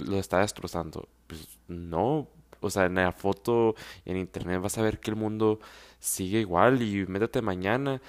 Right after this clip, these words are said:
aunque siga el problema ahí, e-, el mundo va a seguir igual. Ese problema o perspectiva de que,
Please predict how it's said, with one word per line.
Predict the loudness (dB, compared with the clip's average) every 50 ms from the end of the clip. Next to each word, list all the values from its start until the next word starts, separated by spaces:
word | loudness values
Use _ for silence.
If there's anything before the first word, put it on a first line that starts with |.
| -20 -20 -20 -20 -14 -2
aunque | -2 -2 -2 -2 -4 -6
siga | -2 2 2 2
el | 2
problema | 2 0 -2 -2 0 0 0
ahí, | 0 0 -2 -4 -6 -8 -10
e-, | -10 -10 -10 _ -8
el | -8 -6 -6
mundo | -4 -4 -4 0 0 0 0
va | 0 -2
a |
seguir | -2 -4 -2 -2
igual. | -2 -2 -2 -2 0 2 2 2 0 -2 -6 -12 -20 -20 -20 -20 -20 -20 _ _ -2
Ese | -2 0 0 -2 -4
problema | 0 0 2 2 4 4 2 2 2 0 0 -2 -2 -6 -12 -16 -12
o | -8 -4 -2 0 2 4 4 4 4 2 0 -4 _ _ _ _ _ _ -4
perspectiva | -4 -4 -4 -4 -4 -4 -4 -4 -4 -4 0 2 2 4 4
de | 2 0 -2 -4 -8
que, | -6 -4 -4 -2 -4 -6